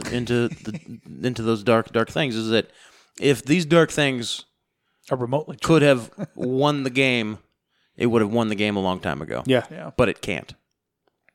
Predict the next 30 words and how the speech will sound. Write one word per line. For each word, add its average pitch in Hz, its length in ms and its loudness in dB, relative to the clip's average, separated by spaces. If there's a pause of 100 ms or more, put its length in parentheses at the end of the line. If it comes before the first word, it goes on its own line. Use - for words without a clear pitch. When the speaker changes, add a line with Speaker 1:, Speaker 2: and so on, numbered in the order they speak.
(840)
Speaker 1:
It 127 80 -4
can 127 120 2
only 127 180 0
try 110 300 4
to, 98 320 -2
uh, 87 260 -2 (120)
expand 104 480 -4
itself, - 520 -4 (540)
and 110 140 -4
take 113 180 0
as 92 80 -4
many 98 260 -2
people 87 180 -4
down 82 240 -6
with 90 140 -4
it 80 80 -4
as, 76 120 -8 (160)
as 71 140 -8
it - 40 -10
possibly 60 320 -6
can. - 200 -12 (920)
And 117 120 2
if 117 100 -2
you 113 100 0
don't 104 240 0
let 139 200 2
it, - 160 -6 (1900)
then 107 120 -2
it - 80 -8
can't. - 300 -8